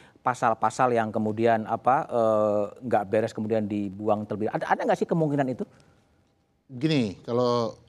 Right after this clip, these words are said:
Speaker 2: kita lihat perkembangannya ya, pertama ketika kemudian pemerintah menyerahkan dokumen
Speaker 1: Ke D P R.
Speaker 2: eh, supres itu ke Dewan Perwakilan Rakyat, Ketua D P R mengatakan bahwa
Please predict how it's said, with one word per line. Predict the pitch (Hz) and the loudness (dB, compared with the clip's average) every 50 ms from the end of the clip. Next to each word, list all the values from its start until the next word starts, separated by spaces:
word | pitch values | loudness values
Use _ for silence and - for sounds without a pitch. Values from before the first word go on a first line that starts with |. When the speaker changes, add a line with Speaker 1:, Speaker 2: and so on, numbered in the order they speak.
| _ _ _ _ _ _ _ _ | _ _ _ _ _ _ _ _
Speaker 2:
kita | - 135 - - 131 | -20 -10 -6 -2 -2
lihat | 123 123 120 139 147 - - | 0 0 0 0 -2 -4 -6
perkembangannya | 131 - 131 123 117 110 110 107 107 107 113 120 117 95 | -8 -6 -4 -2 -2 -2 -2 -2 -2 -2 -4 -4 -4 -4
ya, | 92 117 | -6 -8
pertama | - - 107 - 107 101 110 120 131 135 135 - - _ _ _ _ _ _ _ _ _ _ _ _ | -12 -12 -8 -6 -4 -2 0 0 0 0 -2 -6 -12 _ _ _ _ _ _ _ _ _ _ _ _
ketika | - 117 120 110 - 127 113 104 | -10 -8 -8 -6 -4 -4 -2 -2
kemudian | 127 113 110 110 104 110 113 110 107 107 | -2 -2 -2 -2 -2 -2 0 0 0 -2
pemerintah | 113 107 107 110 107 101 101 - 117 | -4 -6 -4 -4 -6 -6 -6 -6 -4
menyerahkan | 120 120 107 101 98 98 95 95 101 98 101 95 - - - 113 107 104 | -4 -4 -4 -4 -4 -4 -6 -6 -6 -6 -6 -6 -6 -8 -8 -6 -4 -4
dokumen | 95 95 90 - 107 98 101 98 98 95 95 95 92 90 90 92 90 - _ _ _ _ _ - | -4 -6 -8 -8 -8 -6 -6 -4 -4 -4 -4 -6 -6 -6 -8 -10 -12 -16 _ _ _ _ _ -4
Speaker 1:
Ke | 113 113 | 0 2
D | 117 | 2
P | - 113 | 4 4
R. | 104 101 104 113 143 - 98 98 | 4 4 4 4 4 2 0 -6
Speaker 2:
eh, | 85 | -10
supres | - - 98 104 117 120 110 95 | -12 -12 -6 -2 0 0 2 0
itu | - 110 - 104 98 | 0 -2 -4 -6 -8
ke | - - 104 95 92 92 90 | -8 -8 -8 -8 -6 -6 -6
Dewan | 98 95 95 95 95 95 | -6 -6 -6 -6 -8 -8
Perwakilan | 104 104 98 95 - 110 101 98 | -8 -6 -6 -6 -6 -8 -8 -6
Rakyat, | 95 98 92 82 92 107 120 - | -6 -6 -6 -6 -4 -6 -6 -6
Ketua | - 101 - 113 95 | -8 -8 -6 -6 -6
D | 101 | -6
P | 95 - 101 95 | -8 -8 -8 -6
R | 87 110 127 135 139 131 - - _ _ _ _ _ _ - 117 | -4 -4 -4 -4 -4 -8 -12 -18 _ _ _ _ _ _ -10 -6
mengatakan | 107 104 101 98 95 92 101 104 110 104 - - 95 - - 113 117 120 120 117 120 120 | -4 -2 -2 -2 -4 -6 -8 -8 -10 -10 -8 -8 -10 -6 -2 0 2 2 4 2 2 0
bahwa | 113 92 85 - 98 101 107 117 120 120 123 120 | -2 -4 -6 -6 -4 -2 0 0 0 0 -2 -6